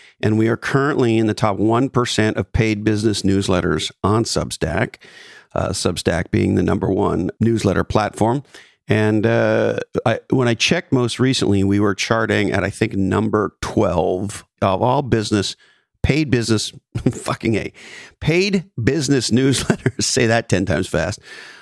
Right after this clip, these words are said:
on Substack. Anyway, so if you're reading Category Pirates, thank you very much. What our success so quickly, which frankly has been a shock to, uh, Eddie Cole and I, uh, has led to is a lot of people asking us questions about how to have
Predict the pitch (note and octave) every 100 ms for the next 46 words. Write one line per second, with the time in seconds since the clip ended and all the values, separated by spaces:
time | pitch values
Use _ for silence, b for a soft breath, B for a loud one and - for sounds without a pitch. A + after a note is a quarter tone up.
0 | B B G#2+ F#2+ A2+ G#2+ - E2+ - -
1 | D#3+ D3+ F2 F#2 B B B B B -
2 | C#3 C3+ C#3+ D3 E3+ F3 E3+ - - D3+
3 | C#3+ C#3+ C3+ C#3 C3 A#2+ - B2+ C3+ A2
4 | A2+ A2 F2+ B1 - - - - C3 C3
5 | - B2+ B2+ B2 B2 - A#2 - - F3
6 | E3 - A#2 - - - G#2 G2 G#2 -
7 | C3 A#2+ G#2 G#2 - A2+ F#2+ F2 - A2
8 | A#2 - F2+ E2 - G2 - A2 G#2 F#2
9 | - E2+ B1+ C2 D#2+ D#2 - - B B
10 | B B B A2+ A#2 A#2 F#3+ G#3+ C3+ C3
11 | B2+ A#2 A2 C#3 C#3 C3 A#2 G#2+ A2 -
12 | G#2 F#2+ - G2+ - G2+ G2 - G2+ F#2
13 | F2+ D#2+ - - _ b - F2+ F2 G2+
14 | F2